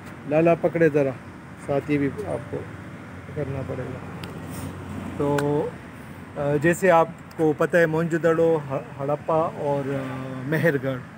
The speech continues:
these are one of the oldest civilization जो पाकिस्तान के एरिया में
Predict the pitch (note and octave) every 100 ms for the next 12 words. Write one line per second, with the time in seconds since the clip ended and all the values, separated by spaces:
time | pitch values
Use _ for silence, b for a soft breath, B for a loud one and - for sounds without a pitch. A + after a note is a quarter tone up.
0 | - - - C#3+ D3+ D3 C#3 D3+ D3 D3+
1 | C#3+ D3 D#3+ - D3+ D3+ C#3+ D3 D#3 F3+
2 | E3+ C3+ - C#3 C3+ C3 C3 - - -
3 | - - - C#3+ D3 - D3 C#3+ D3 C#3
4 | D3 C#3+